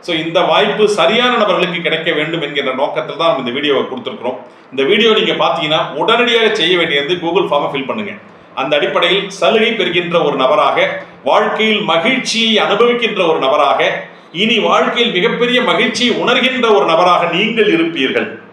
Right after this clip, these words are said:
நீங்கள் மகிழ்ச்சியான நபராக இருக்க விரும்பினால், இந்த வாய்ப்பை மிஸ் பண்ணிடாதீங்க.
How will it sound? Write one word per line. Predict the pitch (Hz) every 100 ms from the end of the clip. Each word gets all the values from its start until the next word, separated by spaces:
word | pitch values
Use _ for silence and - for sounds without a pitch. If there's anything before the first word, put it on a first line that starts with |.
| - - -
நீங்கள் | 160 190 190 175 165
மகிழ்ச்சியான | 165 220 247 - 220 208
நபராக | 196 190 190 180 170
இருக்க | 165 175 165
விரும்பினால், | 143 180 175 170 160 165 - - - - 120
இந்த | 143 165 156 139
வாய்ப்பை | 135 156 185 202 202 190
மிஸ் | 156 151 -
பண்ணிடாதீங்க. | 175 165 156 151 147